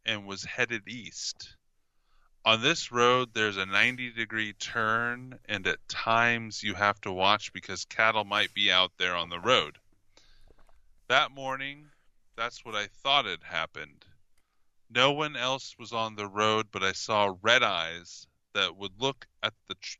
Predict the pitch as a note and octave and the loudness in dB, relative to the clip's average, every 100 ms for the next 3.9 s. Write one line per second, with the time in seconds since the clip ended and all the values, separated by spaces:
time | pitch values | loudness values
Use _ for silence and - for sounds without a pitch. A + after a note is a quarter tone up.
0 | - G2 E2+ _ _ _ _ - E3+ E3 | -4 -2 -2 _ _ _ _ 0 0 0
1 | - F2+ F2+ - - - A2 G#2 A2+ _ | 0 -2 -2 -10 -16 -8 -8 -2 -4 _
2 | A2+ G2+ F#2 F2 F2+ E2+ E2+ _ _ - | 2 4 4 -2 -8 -8 -8 _ _ -20
3 | _ _ - G#2+ F#2 G2 F#2+ F2 E2 | _ _ -6 -4 -2 -2 0 -2 -2